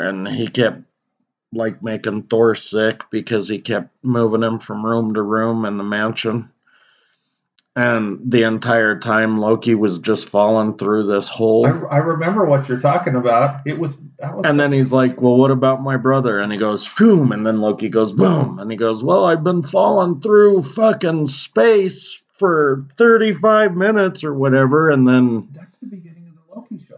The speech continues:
Speaker 2: I think, dude.
Speaker 1: No.
Speaker 2: You haven't watched it at all? That really seems, it reminds me of a part out of that.
Speaker 1: <laughs> It's
Speaker 2: You were
Speaker 1: in one of the movies, dude.
Speaker 2: Dude, Tom Hiddleston is so,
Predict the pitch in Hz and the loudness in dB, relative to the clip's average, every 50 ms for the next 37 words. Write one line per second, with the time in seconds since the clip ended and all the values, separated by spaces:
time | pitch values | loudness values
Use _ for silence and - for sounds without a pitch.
0 | - - - _ _ _ _ _ _ _ _ _ - 170 - - _ _ 98 98 | -20 -20 -20 _ _ _ _ _ _ _ _ _ -20 -20 -20 -20 _ _ -8 -6
1 | 95 92 82 73 - - _ _ _ _ _ _ _ _ _ _ _ 139 127 170 | -4 -4 -4 -4 -6 -12 _ _ _ _ _ _ _ _ _ _ _ -8 -6 -4
2 | 180 143 143 180 190 190 - - - - - - - 190 185 196 202 - 139 143 | -2 0 0 0 -2 -2 -6 -10 -12 -12 -12 -10 -8 -6 -4 -4 -4 -4 -4 -6
3 | 139 160 202 208 269 262 208 220 202 151 139 - - 175 190 190 170 151 139 - | -6 -6 -8 -10 -10 -10 -10 -10 -10 -10 -10 -10 -10 -10 -10 -10 -10 -12 -14 -16
4 | _ _ _ _ _ _ _ _ _ _ _ _ _ _ _ _ _ 147 156 151 | _ _ _ _ _ _ _ _ _ _ _ _ _ _ _ _ _ -8 -8 -4
5 | 156 165 156 143 135 135 170 196 185 - - 143 135 139 139 143 143 139 135 - | -2 0 2 4 4 4 2 0 -2 -2 -2 0 2 4 4 4 4 2 0 0
6 | 165 160 254 - - - - 135 151 143 143 147 143 135 135 - - - - _ | 0 -2 -2 -2 -2 -4 -4 -2 -2 -2 0 0 2 2 2 2 0 -4 -8 _
7 | _ _ _ _ _ _ - - - - - _ - 185 165 139 139 - - - | _ _ _ _ _ _ -6 -6 -6 -6 -8 _ -8 -6 -4 -4 -6 -6 -4 -2
8 | 190 - - - - - 165 180 151 - - _ - 165 147 127 - - - - | -2 -2 -4 -8 -14 -6 -4 -4 -4 -4 -6 _ -16 -16 -14 -16 -18 -8 -4 -2
9 | - 160 165 160 165 160 156 147 143 139 143 143 139 131 120 117 107 107 110 113 | 0 0 0 0 0 2 2 2 2 2 2 2 0 0 -2 -2 -2 -2 0 2
10 | 117 113 107 104 101 101 90 85 - - - - 151 156 175 - - - - - | 2 2 2 0 -2 -4 -6 -6 -10 -8 -4 0 0 0 0 -2 -6 -14 -14 -16
11 | - - - - - - - 143 160 165 143 139 - 170 185 180 170 143 147 - | -18 -16 -14 -14 -12 -10 -10 -8 -6 -6 -6 -4 -2 -2 -2 -2 -2 -2 0 0
12 | 185 127 - - - - - 113 113 110 - 127 - 131 135 135 135 135 135 135 | 0 -2 -2 -2 -4 -4 -4 -4 -6 -10 -8 -6 -4 -2 0 0 0 -2 -4 -6